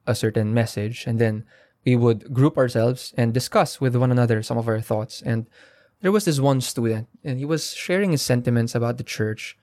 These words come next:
about how there's so many rules within the church, so many things that are, people are not allowed to do,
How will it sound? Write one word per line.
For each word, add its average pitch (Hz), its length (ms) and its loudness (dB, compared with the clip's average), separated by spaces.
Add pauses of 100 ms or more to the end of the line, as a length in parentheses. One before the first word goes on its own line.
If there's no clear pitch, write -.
(300)
about 139 360 0
how 139 260 4 (380)
there's 185 120 -8
so 233 120 2
many 208 280 2
rules 127 640 2 (300)
within 139 220 2
the 131 80 2
church, 120 540 0
so 170 100 -4
many 180 160 2
things 147 300 0
that 131 100 4
are, 123 240 4 (300)
people 175 180 2
are 147 80 6
not 127 240 2
allowed 120 240 2
to 117 80 -4
do, 113 260 0